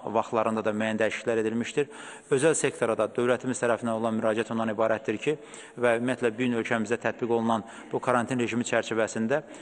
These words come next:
e, özəl sektorun əməkdaşları da məhdud bir rejimdə, məhdud bir say tərkibində fəaliyyət göstərirlər. Həmçinin də iş saatlarında da fərqliyin, yəni pik saatlarına yol verməmək üçün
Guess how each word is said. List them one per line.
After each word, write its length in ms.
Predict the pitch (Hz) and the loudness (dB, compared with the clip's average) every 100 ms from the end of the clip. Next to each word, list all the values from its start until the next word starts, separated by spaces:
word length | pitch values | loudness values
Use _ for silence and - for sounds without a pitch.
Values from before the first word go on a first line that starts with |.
| - - | -12 -2
e, 120 | 117 113 113 113 - 127 | 2 4 2 2 0 0
özəl 160 | 139 | 2
sektorun 440 | 123 117 - 113 113 | 2 -2 -2 0 0
əməkdaşları 560 | 113 113 107 117 110 | 0 -2 -2 0 0
da 40 | 113 | 0
məhdud 440 | 110 113 - - | 0 -2 -2 -4
bir 200 | 113 - - | -4 -6 -4
rejimdə, 340 | 117 110 117 | -2 0 0
məhdud 300 | 117 104 113 | 0 -2 -4
bir 80 | 101 | -4
say 240 | - 120 | 0 0
tərkibində 480 | 113 101 - 107 107 | 0 -2 -4 -2 -2
fəaliyyət 400 | - 107 107 104 | -2 -2 0 -2
göstərirlər. 600 | 117 98 113 113 127 180 - - - - | -4 -2 -2 0 -2 -4 -6 -16 -18 -4
Həmçinin 400 | 160 175 165 143 | -2 0 0 0
də 140 | 143 170 - - | 2 0 -4 -6
iş 160 | 156 - | -6 0
saatlarında 600 | 147 127 127 123 120 123 | 0 2 2 0 0 0
da 140 | 143 147 - - | -2 -4 -8 -2
fərqliyin, 520 | 127 - 120 113 113 | -2 -2 -2 0 0
yəni 140 | 117 | -2
pik 140 | - - | -2 -2
saatlarına 460 | 139 120 120 120 | 0 0 0 0
yol 200 | 113 127 | 0 0
verməmək 360 | 120 120 113 110 | 0 0 0 -2
üçün 200 | - | -4